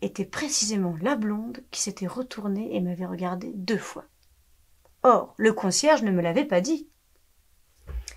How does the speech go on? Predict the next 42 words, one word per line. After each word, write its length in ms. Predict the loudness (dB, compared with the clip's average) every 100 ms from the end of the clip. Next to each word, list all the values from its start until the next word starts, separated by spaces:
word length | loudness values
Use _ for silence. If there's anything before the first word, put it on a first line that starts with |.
| -14 -2
Je 140 | 0
revins 300 | 2 0 -2
à 60 | -2
sa 140 | 2
loge, 420 | 2 2 -4 -10 _ _ _ _ _ _ _ _ -4
l'interrogeai 540 | 4 4 4 2 2 2
à 60 |
nouveau. 420 | 2 2 0 -2 _ _ _ _ _ -20 -20 -20 -20 _ 2
Il 120 | 6
me 100 | 6
dit 140 | 4 0
qu'il 140 | -2
ne 80 | -2
pouvait 240 | 4 4
me 120 | 4
renseigner 460 | 2 0 -2 0 0
là-dessus, 580 | 0 0 0 2 0 -2 _ _ _ _ _ _ 2
mais 140 | 2
qu'il 160 | 4 4
allait 160 | 6
le 120 | 6 6
demander 340 | 4 4 4
à 100 | 2
sa 160 | 0 -6
femme 440 | 4 8 8 6
qui 120 | 0
les 160 | -2 0
avait 160 | -2
déjà 260 | -2 -2 -2
vus 160 | 2 6
une 80 |
autre 220 | 6 4 -4
fois. 260 | -4 -14 _ _ _ _ _ _ _ _ _ -12 -4
Elle 120 | -4
était 240 | -2 -6 -8
en 80 | -8
train 260 | -2 -2
de 100 | -2
faire 240 | -4 -4 -4
l'escalier 420 | -4 -4 -2 -2
de 120 | -2
service. 720 | -4 -6 -10 -8 -6 -6 -8